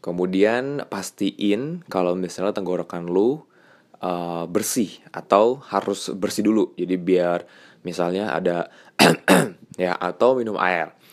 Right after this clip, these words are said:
Kemudian ini yang, eh, sebelumnya ya, ini sebelum take vokal,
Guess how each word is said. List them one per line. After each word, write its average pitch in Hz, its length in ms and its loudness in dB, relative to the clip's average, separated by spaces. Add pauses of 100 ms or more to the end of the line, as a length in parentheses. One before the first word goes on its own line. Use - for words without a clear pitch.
(260)
Kemudian 110 540 2
ini 127 160 0
yang, 127 160 0 (320)
eh, 95 480 4
sebelumnya 117 760 2
ya, - 40 -
ini 95 160 -2
sebelum 87 640 -2
take - 320 -4
vokal, 95 560 0